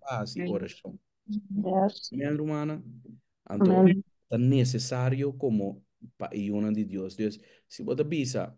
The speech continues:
Speaker 1: mi te ende que te lanta seis horas, baña, derecho pa ir trabajo, comisa train bo mes, pa bo comisa lanta. Mi tari seis,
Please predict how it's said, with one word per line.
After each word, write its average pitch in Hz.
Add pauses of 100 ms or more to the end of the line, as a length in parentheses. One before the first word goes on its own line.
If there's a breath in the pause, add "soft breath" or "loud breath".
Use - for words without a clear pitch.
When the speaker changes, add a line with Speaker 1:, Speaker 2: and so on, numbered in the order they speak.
Speaker 1:
mi 113
te 135
ende 113
que 113
te 113
lanta 117
seis 120
horas, 104
baña, 107
derecho 98
pa 127
ir 123
trabajo, 127 (420 loud breath)
comisa 127
train 135
bo 135
mes, 139 (400)
pa 120
bo 110
comisa 110
lanta. 98 (500)
Mi 98
tari 123
seis, 139